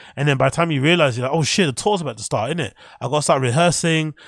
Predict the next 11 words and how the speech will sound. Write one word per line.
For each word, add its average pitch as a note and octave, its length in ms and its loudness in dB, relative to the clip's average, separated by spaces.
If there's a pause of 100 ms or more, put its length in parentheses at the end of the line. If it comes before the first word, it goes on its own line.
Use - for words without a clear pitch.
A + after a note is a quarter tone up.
(180)
I B2+ 60 -2
gotta C3+ 160 0
start C3 220 -2
going C#3 280 0
all C3+ 100 0
the B2+ 120 -2
fucking C3 320 -4
final B2 340 -2
plans." E3+ 320 4
'Cause D3 160 -2
probably, F3 600 2